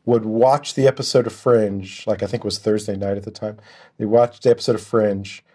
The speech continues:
right? And then they would record their thoughts from the Fringe episode, right? And so any episode was, like,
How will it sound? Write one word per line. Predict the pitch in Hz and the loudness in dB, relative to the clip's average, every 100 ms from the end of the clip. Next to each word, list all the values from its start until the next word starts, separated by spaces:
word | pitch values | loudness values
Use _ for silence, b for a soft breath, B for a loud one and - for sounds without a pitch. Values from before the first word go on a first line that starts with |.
| _ | _
right? | - 104 104 107 | 0 0 0 -2
And | 117 110 | -2 2
then | 123 | 4
they | 127 123 | 4 2
would | 113 107 | 0 -4
record | 107 104 - 160 151 135 113 | -6 -8 0 4 4 2 -2
their | 101 120 | 2 2
thoughts | 117 - 135 127 117 - | 2 -2 2 4 2 0
from | - 113 104 | -6 -4 -4
the | |
Fringe | 101 107 98 117 | -4 -4 -2 -4
episode, | 120 - - - | -6 -10 -12 -12
right? | 98 98 _ B B B | -14 -14 _ B B B
And | - 117 | -4 2
so | 151 | 2
any | 165 156 170 | 4 4 4
episode | 147 139 - 110 | 2 0 -2 -2
was, | 104 | -2
like, | - | -12